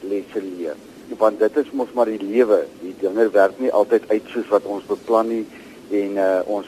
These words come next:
kry ook nie altyd wat ons moet soos wat ons glo ons moet nie. En, eh, en dan moet 'n man planne maak. Dis, eh, landtyd. Ons het so, eh,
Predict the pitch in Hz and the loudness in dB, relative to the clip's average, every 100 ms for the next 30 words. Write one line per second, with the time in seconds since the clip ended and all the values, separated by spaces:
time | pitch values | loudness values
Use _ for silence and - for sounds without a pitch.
0 | - 110 110 104 110 101 95 110 98 87 | -4 4 4 4 -2 -2 -2 -2 -2 -2
1 | 92 98 92 92 95 107 - 98 90 92 | -2 -4 -8 -8 -8 -10 -10 -10 -4 -6
2 | - 127 135 - - 82 85 - 80 - | 0 2 2 0 -8 -8 -8 -12 -16 -14
3 | 90 90 - 80 - - 90 92 90 90 | -16 -16 -20 -20 -18 -6 -6 -4 -2 -2
4 | 87 95 87 85 95 104 90 92 87 107 | -2 -6 -2 -2 -2 -8 -6 -6 -4 4
5 | 101 98 90 71 67 - - - - - | 4 4 0 -2 -4 -10 -20 -20 -20 -2
6 | 107 101 117 101 98 87 110 123 147 147 | -2 0 -2 0 0 2 0 0 0 0
7 | - 110 101 - 104 98 90 - 104 101 | 0 -6 -6 -4 -2 -2 -4 -4 -2 0
8 | 95 | 0